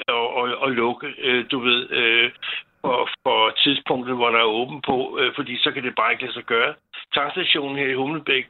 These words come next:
øh, der har haft øjne åbent, du ved, de tør ikke at være nede på tanken med, de lukker klokken elleve nu igen, fordi der har været nogle, øh, mennesker ind med noget kniv og truet, øh, personalet og sådan noget. Altså, der, der sker sådan nogle ting hele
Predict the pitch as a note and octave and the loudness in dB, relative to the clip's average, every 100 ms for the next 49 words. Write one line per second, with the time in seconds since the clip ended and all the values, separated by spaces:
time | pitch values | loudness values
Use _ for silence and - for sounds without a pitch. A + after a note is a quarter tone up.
0 | C#3 C#3 B2+ B2 - - - C#3 C3 A2+ | -2 0 2 0 -2 -12 -4 0 0 2
1 | A#2 - B2+ A#2 E3 D#3+ C3+ C3+ C3+ C3+ | 0 0 0 2 2 -2 -4 -4 0 0
2 | C3 - - - D#3 D3 D#3 C#3 E3+ D3+ | 0 -6 -16 -10 -6 -2 0 0 -2 0
3 | C3 C#3 C#3 C#3 A#2 C3 A#2+ D3+ C3 D3 | 0 0 -4 -4 -2 -2 -2 -2 0 2
4 | D3 C#3+ C#3 C3 A#2 A2+ C3 D3 C#3 B2+ | 2 2 0 -2 0 0 0 0 0 0
5 | C3+ C#3 - - - - C3 C3+ C3 C3 | -2 -4 -6 -16 -10 -6 -2 -2 0 0
6 | B2 B2+ A#2+ B2+ B2+ B2 A#2 A2+ A#2 A#2+ | 2 2 2 2 -2 -4 0 0 0 -2
7 | B2 B2 - C3 B2+ C3 B2+ A#2 - C3 | -2 -2 -2 -4 -4 -2 0 0 0 0
8 | C3 C#3 - B2+ B2+ C3+ B2+ A#2+ A#2+ B2 | 2 0 0 0 0 0 -2 -2 -2 -2
9 | B2+ A#2 A#2+ A2 C#3 B2 C3 B2+ - - | -2 0 0 2 0 -2 -2 -4 -4 -4
10 | - C3+ C3+ - - - - - - C#3+ | -2 0 0 -4 -10 -12 -16 -20 -10 -8
11 | C#3 C#3+ - F#3+ G3 E3+ F3+ E3 C3+ F#3 | -4 -4 -2 -2 0 -2 -2 -4 -2 -2
12 | D#3+ E3 F#3 | 0 -4 -6